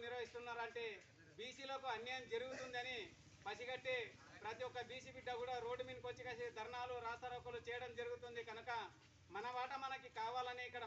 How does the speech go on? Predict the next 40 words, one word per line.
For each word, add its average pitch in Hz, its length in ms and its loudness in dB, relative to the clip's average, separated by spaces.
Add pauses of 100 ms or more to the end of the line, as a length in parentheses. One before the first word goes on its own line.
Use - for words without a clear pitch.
మార్గం. 453 300 0 (1120)
బీసీల 262 340 0 (100)
జనాభా 254 300 2 (120)
యాభై 247 240 4
ఐదు 240 160 0
నుండి 254 260 -6
యాభై 233 240 4
ఏడు 240 180 2
శాతం 453 300 -2
ఇప్పుడు 233 260 -2
జనాభా 240 320 0
లెక్కల 240 220 0 (100)
ప్రకారం, 247 360 0 (100)
ఇంటింటి 240 360 -4
సర్వే 226 220 0 (100)
ప్రకారం 233 360 -2
కూడా 233 180 -2
వచ్చిన 220 340 -4
లెక్కల 233 240 -2 (100)
ప్రకారం 220 360 -2
మాట్లాడితే 220 420 -2 (600)
బీసీలు 247 400 0
యాభై 233 280 6
ఐదు 233 160 -2
నుండి 240 180 -6 (100)
యాభై 233 240 4
ఏడు 226 160 0
శాతం, 226 260 0 (560)
అంటే 226 180 -2 (140)
యాభై 233 260 4
ఐదు 233 200 -2
నుండి 370 240 -6
యాభై 240 220 4
ఏడు 226 140 0
శాతంలో 240 440 0 (460)
అరవై 240 300 2
నాలుగు 240 240 2 (100)
కులాలు 247 360 4
కలిస్తేనే 240 440 0
ఒక 254 100 0